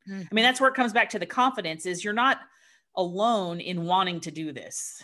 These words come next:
Speaker 2: There's hundreds of millions of women that want to do this. They just don't really know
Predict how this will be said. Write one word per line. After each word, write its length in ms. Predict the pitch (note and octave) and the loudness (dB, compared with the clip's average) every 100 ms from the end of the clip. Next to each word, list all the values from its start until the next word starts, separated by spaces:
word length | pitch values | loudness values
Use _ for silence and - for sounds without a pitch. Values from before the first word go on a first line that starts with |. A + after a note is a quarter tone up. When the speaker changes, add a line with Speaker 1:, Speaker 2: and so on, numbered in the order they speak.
| - _ - | -20 _ -2
Speaker 2:
There's 360 | G3+ F3+ - _ _ _ - | 0 0 -6 _ _ _ -2
hundreds 320 | C4 B3+ A#3 | 2 4 2
of 100 | F#3+ | 0
millions 340 | G3+ G#3 G3 F3 | 0 0 0 -4
of 100 | E3 | -2
women 480 | F#3+ E3 C#3+ C#3+ C#3+ _ _ _ - | -2 -2 -6 -10 -16 _ _ _ -2
that 180 | F3+ | -2
want 360 | F#3 E3+ F#3 - | 0 2 2 2
to 80 | F#3+ | -6
do 160 | F#3+ | -4
this. 220 | F#3+ G3+ G3+ | 2 2 4
They 140 | F#3 | -2
just 300 | E3+ F3+ - | -2 -6 -2
don't 260 | F3 F3 - _ _ _ - | -2 -2 -8 _ _ _ -6
really 240 | F#3+ F#3 | -2 0
know 480 | F3 F3 F3 F3 F3 | 0 0 0 -2 -6